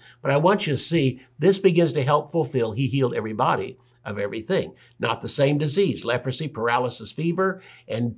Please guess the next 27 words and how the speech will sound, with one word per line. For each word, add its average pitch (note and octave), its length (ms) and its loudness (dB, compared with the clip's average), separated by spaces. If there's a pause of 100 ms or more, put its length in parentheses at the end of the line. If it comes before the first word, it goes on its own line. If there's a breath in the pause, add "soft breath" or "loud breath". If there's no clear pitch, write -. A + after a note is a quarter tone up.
(120)
three C3 180 2
different C3+ 300 -2
types C3+ 340 0
of G#2+ 120 -10
people, F#3 340 2
three B2 220 -4
different B2 280 -4
social B2+ 420 -2
levels. D#3+ 460 0 (320 loud breath)
And F3+ 140 2
we F3+ 100 4
find E3 300 2
he D3+ 160 0
healed B2+ 240 2
everybody A#2+ 600 2
of A#2 100 0
everything. A2+ 380 -4
Jesus F3 580 -6
doesn't B2+ 560 -6
give G#3 240 -2
a C3+ 80 4
rip. A#2+ 360 -4 (440 soft breath)
If D3 240 0
you're A#2 160 0
rich E3 440 0
or D3+ 220 4
poor, - 460 -4